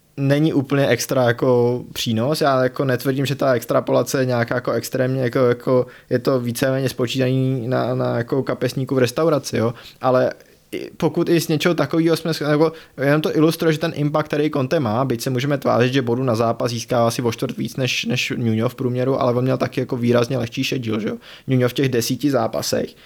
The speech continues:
hrál se všema týmama, tý-, top osm, kromě Liverpoolu. Jo, měl, myslím, že to byly čtyři zápasy doma, ale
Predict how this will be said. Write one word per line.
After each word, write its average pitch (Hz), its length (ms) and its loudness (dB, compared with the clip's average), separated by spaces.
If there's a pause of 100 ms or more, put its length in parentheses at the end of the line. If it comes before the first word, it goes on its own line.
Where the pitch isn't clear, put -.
(140)
hrál 120 200 2
se 127 160 -2
všema 147 320 0
týmama, 113 440 0
tý-, - 220 -4
top 135 220 -2
osm, 120 500 -2 (180)
kromě 131 260 2
Liverpoolu. 123 500 0 (560)
Jo, 139 240 4
měl, 143 420 0
myslím, 143 240 -2
že 151 140 -4
to 139 100 -4
byly 139 160 0
čtyři 131 240 0
zápasy 131 380 -2
doma, 120 340 -2 (500)
ale 117 440 2